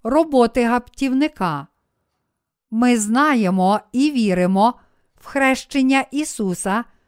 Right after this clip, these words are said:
і Його жертву на хресті, тому поширюємо світло життя серед тих,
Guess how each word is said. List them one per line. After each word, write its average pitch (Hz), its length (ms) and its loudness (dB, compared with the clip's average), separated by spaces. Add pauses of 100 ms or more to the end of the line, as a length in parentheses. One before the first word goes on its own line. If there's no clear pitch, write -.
(320)
і 254 200 0
Його 262 640 4
жертву 254 600 -2
на 269 140 0
хресті, 262 720 -8 (960)
тому 254 800 4
поширюємо 226 1120 0 (340)
світло 285 760 0
життя 208 640 -4 (440)
серед 254 680 -2
тих, 214 440 -2